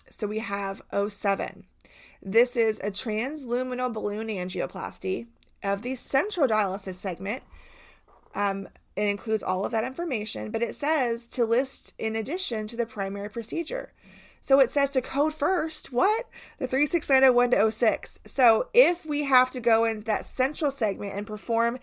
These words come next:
that transluminal balloon angioplasty, it includes all of the things mentioned there in the code description, but we're now going to build that as an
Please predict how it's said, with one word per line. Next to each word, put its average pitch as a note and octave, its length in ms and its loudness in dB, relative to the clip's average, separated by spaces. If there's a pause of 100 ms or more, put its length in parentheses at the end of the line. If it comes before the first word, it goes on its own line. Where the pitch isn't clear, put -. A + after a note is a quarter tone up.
(420)
that A3 240 4
transluminal B3+ 880 0
balloon A3 300 -2
angioplasty, G#3 960 -2 (440)
it G#3+ 100 0
includes A#3 340 2
all G#3+ 160 4
of A3+ 60 2
the B3+ 80 2
things B3 300 0
mentioned A3+ 380 -2
there F#3+ 120 -2
in G3+ 60 -2
the B3+ 80 -2
code A#3 220 -2
description, C3+ 600 -6 (540)
but - 120 2
we're A3 100 4
now A3 280 8
going A3+ 280 0
to A3+ 100 0
build G#3+ 200 2
that - 120 -2
as G3 100 -4
an G3+ 80 -6